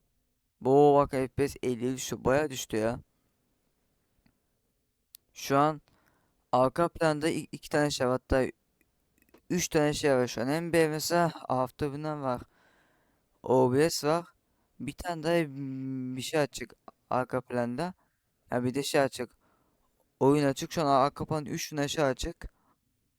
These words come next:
Normal bu kadar F P S'in dü-, dü-, yani düşmesi. Sonuçta biz şu an ekran kay-, hay-, kaydı alıyoruz.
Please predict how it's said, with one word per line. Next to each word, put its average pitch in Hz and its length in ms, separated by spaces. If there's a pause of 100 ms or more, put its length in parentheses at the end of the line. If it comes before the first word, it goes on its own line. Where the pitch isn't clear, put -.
(400)
Normal 135 520
bu 127 80
kadar 120 220
F 113 60
P 120 180
S'in 113 200
dü-, 107 220
dü-, 120 360
yani 117 480 (320)
düşmesi. 117 560 (680)
Sonuçta 147 440
biz 139 100
şu - 180
an 180 180 (960)
ekran 151 380
kay-, 143 260
hay-, 131 260 (220)
kaydı 131 300
alıyoruz. 113 460